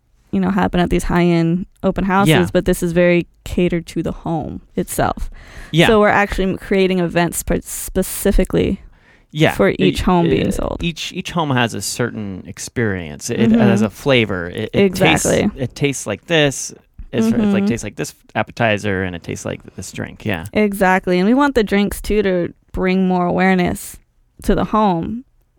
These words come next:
Speaker 1: So each drink is named after a particular feature of the house.
Speaker 2: Okay.
Speaker 1: So let's say it's an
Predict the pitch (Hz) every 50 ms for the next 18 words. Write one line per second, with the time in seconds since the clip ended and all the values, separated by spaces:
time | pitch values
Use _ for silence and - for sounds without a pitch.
0 | _ - - - - 214 202 196 190 190 180 - - - - 214 208 - - -
1 | - 196 214 220 208 196 185 190 190 180 180 180 185 190 175 180 180 170 - 175
2 | 175 - - 185 - - 180 - - 185 180 185 175 185 208 - - - - _
3 | _ - _ _ - - 240 240 - - 190 180 175 175 185 - - - - -
4 | - - - - - - _ _ _ _ - - 143 - 120 113 131 - _ _
5 | _ _ _ _ _ _ _ - - - 170 208 208 - - - - - 202 196
6 | 190 190 185 - - 180 180